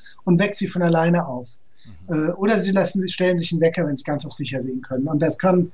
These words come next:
Speaker 1: zehn Minuten, das kann aber auch zwanzig Minuten sein. Das ist individuell verschieden. Sie können es ja ausprobieren, wa-, wann sozusagen Ihr Mittagsschlaf zu lang war. Und dann machen Sie lieber zwei, drei kurze Naps als einen langen. Und das ist eine gute, gute Methode.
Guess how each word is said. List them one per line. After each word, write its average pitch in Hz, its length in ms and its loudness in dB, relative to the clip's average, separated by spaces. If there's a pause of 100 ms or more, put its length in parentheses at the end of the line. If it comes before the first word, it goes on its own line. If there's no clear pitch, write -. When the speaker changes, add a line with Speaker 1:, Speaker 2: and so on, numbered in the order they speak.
(140)
Speaker 1:
zehn 220 240 4
Minuten, 233 220 6
das 180 100 2
kann 196 140 0
aber 196 140 4
auch - 60 2
zwanzig 196 380 0
Minuten 190 380 2
sein. 190 260 4
Das 175 140 -2
ist 175 100 -6
individuell 190 380 2
verschieden. 180 440 2
Sie 147 100 0
können 160 180 -6
es - 80 -4
ja 170 100 -2
ausprobieren, 196 640 2 (400)
wa-, 196 320 0
wann 175 560 2
sozusagen 180 560 2
Ihr 165 80 2
Mittagsschlaf 175 420 0
zu 202 140 0
lang 160 260 2
war. 117 280 -4 (180)
Und 151 260 -2 (300)
dann 165 160 4
machen 190 240 4
Sie 196 100 2
lieber 202 300 2
zwei, 196 260 2
drei 165 280 0
kurze 214 420 -2
Naps 233 320 0
als 180 260 -2
einen 170 300 2
langen. 208 420 2 (400)
Und 190 640 2
das 196 180 2
ist - 240 -4
eine 180 160 0
gute, 165 560 -2
gute 185 260 -2
Methode. 120 380 -4